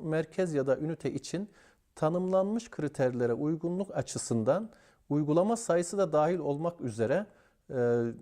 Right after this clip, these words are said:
ilgili mevzuata uygunluğu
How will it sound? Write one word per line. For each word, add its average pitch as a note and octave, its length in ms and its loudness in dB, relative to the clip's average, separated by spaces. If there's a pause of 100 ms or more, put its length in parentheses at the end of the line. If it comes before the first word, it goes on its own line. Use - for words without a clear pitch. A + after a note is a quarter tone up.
(540)
ilgili E3 380 -2
mevzuata D3 920 2 (320)
uygunluğu E3 800 0